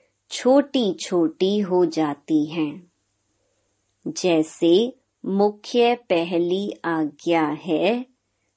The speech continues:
पवित्र बनो, काम जीत बनो। इस आज्ञा को पालन करने में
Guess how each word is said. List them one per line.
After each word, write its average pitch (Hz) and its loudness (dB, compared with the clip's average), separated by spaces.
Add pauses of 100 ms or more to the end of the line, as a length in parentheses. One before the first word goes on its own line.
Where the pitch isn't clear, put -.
(140)
पवित्र 185 0
बनो, 175 2 (640)
काम 202 0
जीत 190 -6
बनो। 160 -2 (2000)
इस 254 2 (160)
आज्ञा 180 2
को 247 -2
पालन 185 0
करने 160 2
में 190 0